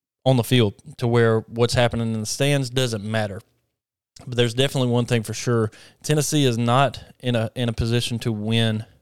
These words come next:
anything in the East. Georgia has, has already wrapped that up, has already punched the ticket to Atlanta in December to play Alabama in the S E C championship game. But t-, that doesn't mean Tennessee doesn't, they, they're still gonna give you everything that they want.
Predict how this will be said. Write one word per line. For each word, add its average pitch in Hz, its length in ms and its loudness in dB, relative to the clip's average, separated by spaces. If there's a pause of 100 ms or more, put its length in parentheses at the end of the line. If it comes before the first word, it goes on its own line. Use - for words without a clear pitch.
(240)
anything 120 340 2
in 107 80 0
the 95 140 -6
East. 104 240 -4
Georgia 113 300 0
has, 110 320 -4
has 113 200 -2
already 113 220 2
wrapped 117 240 4
that 120 140 4
up, 110 200 0
has 107 140 -2
already 107 240 -2 (340)
punched 143 280 2
the 131 80 -2
ticket 127 400 0
to 123 380 0 (260)
Atlanta 120 340 2
in 117 140 0
December 107 500 -2 (180)
to - 120 -4
play 113 200 2
Alabama 110 440 0
in 107 80 -4
the 107 80 -2
S 107 120 -4
E - 200 -6
C - 20 -8
championship 110 420 -4
game. 107 200 -6 (420)
But 160 320 4 (920)
t-, 139 80 -4
that 117 180 0
doesn't 123 300 0
mean 127 160 2
Tennessee 127 500 -2
doesn't, 113 840 -4
they, 117 120 -2
they're - 760 -12
still 202 180 4
gonna 175 160 4
give 156 140 4
you 143 140 6
everything 143 380 2
that 131 100 0
they 123 100 0
want. 117 240 -2